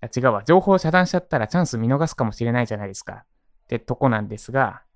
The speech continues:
今やるべきことに集中してない、そんな状態で、関係ないチャンス、関係なく降ってきたチャンス。違う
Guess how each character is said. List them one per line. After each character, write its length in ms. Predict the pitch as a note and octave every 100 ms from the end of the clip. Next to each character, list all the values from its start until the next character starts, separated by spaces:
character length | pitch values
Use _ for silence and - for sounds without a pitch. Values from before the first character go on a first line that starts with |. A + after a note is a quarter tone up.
| _ _ _ _ _ _ _ _ _ _ _ -
今 220 | F#3 C3+
や 100 | C3+
る 60 | D#3
べ 120 | F3
き 40 |
こ 100 | D3+
と 100 | D3+
に 140 | F3 C3+
集 200 | D#3+ E3
中 220 | F3 E3+
し 120 | -
て 120 | E3
な 280 | D3+ C3+ C#3+
い、 220 | G#2 - _ _
そ 180 | - D#3+
ん 60 |
な 100 | E3
状 160 | D#3+ E3
態 240 | - D#3
で、 300 | F3 F3+ - _ _ _ _ _ _ _ _ -
関 200 | D#3+ D3
係 180 | D#3
な 120 | D3+ A#2+
い 80 |
チ 100 | -
ャ 40 | B2+
ン 60 |
ス、 220 | - - -
関 220 | - E3
係 140 | D#3+ E3+
な 100 | E3+
く 100 | -
降 60 |
っ 20 | -
て 120 | -
き 80 | -
た 100 | G#2+
チ 100 | A#2
ャ 40 |
ン 40 |
ス。 200 | - A#2+ - _ _ _ _ _ _ _ _ _ _ _ _ _ _ _ _ _ _ _ _
違 60 |
う 20 | C3+